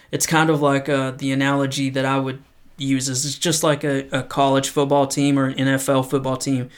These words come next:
When you're winning, everything's great. When you're losing or when it's a stalemate, that's when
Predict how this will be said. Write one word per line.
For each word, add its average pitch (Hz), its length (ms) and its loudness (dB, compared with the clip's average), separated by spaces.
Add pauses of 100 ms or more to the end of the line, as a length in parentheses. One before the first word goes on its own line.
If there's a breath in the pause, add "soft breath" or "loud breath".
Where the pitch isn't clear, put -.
(220 loud breath)
When 143 160 4
you're 139 120 4
winning, 143 360 4
everything's 135 440 0
great. 139 580 -4 (460 soft breath)
When 135 240 2
you're 131 100 -2
losing 175 720 0
or 147 100 2
when 135 180 2
it's 135 120 -4
a 131 80 -8
stalemate, 151 880 2 (340 loud breath)
that's 147 300 0
when 156 480 2